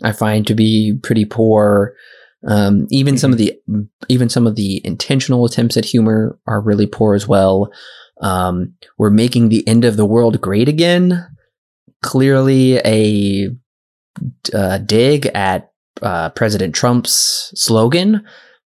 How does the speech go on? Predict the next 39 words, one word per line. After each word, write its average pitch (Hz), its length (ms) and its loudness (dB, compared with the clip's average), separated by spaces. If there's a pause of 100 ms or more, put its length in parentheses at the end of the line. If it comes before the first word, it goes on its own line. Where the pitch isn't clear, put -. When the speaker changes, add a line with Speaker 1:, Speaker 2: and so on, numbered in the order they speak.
(220)
Speaker 1:
I 214 100 -2
thought 381 120 -2
Speaker 2:
Right. - 100 -2
Speaker 1:
that 127 100 2
was 104 160 -2
really 120 220 2
lame. 107 720 0
I 123 120 0
just 131 460 -2
don't 139 260 0
really 131 280 2
understand 120 640 0
what 110 460 0
they're 107 100 -2
trying 113 420 0
to 104 140 -2
accomplish 92 640 -4
here 87 320 -2
with 95 180 -2
some 110 180 0
of 101 60 -2
this 92 140 -8
dialogue 110 640 0
and 92 140 -6
humor. 113 600 0 (680)
Um, 98 640 -2 (240)
it's 117 200 -4
just 104 180 -2
not 98 240 -2
good. 92 580 0 (500)
Um, 123 420 0
and 151 180 0
I 156 140 0
gotta 202 180 2
say, 185 280 -2
the 135 220 0
acting 139 460 0
all 127 220 2
around 117 380 2